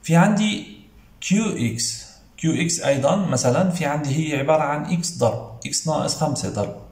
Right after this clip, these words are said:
إكس زائد سبعة ضرب إكس ناقص اثنين إلى آخره. كلهم عم بيقول لي هدول أكبر أو يساوي صفر، وإكس ينتمي لمجموعة الأعداد الصحيحة. طبعًا يعني ممكن يكون سالب، ممكن يكون موجب. كمان هي أتشيك أونيرمي.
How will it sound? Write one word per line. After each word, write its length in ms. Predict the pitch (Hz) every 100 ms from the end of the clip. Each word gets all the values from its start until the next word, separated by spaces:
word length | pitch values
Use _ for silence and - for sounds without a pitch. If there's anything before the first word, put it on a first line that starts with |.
| -
إكس 300 | 165 - 120
زائد 260 | - -
سبعة 460 | - - 139 147 170 127
ضرب 260 | - - -
إكس 240 | - -
ناقص 280 | 117 - -
اثنين 280 | 135 - -
إلى 200 | - 113
آخره. 280 | 143 156
كلهم 360 | 165 180 175 165
عم 100 | 143
بيقول 220 | 143 165
لي 280 | 175 190 165
هدول 220 | 160 160
أكبر 400 | - - 147 143
أو 80 | 160
يساوي 500 | 156 147 156 147 147
صفر، 380 | 143 165 196 202 - - - - 127
وإكس 460 | - 185 185 -
ينتمي 440 | 170 170 170 170 165
لمجموعة 640 | 151 143 147 156 147 147 -
الأعداد 720 | 120 117 120 131 131 131 - - - - - - - 110
الصحيحة. 640 | - 107 113 95 - - - - - - - - -
طبعًا 320 | 107 117 120
يعني 300 | 107 117 127
ممكن 280 | 127 123 117
يكون 260 | 113 123
سالب، 360 | 110 113 120 120
ممكن 280 | 104 120 113
يكون 260 | 113 113
موجب. 320 | 101 90 87 - -
كمان 280 | 120 151 147
هي 240 | 147 -
أتشيك 300 | 117 165 165
أونيرمي. 400 | 120 95 -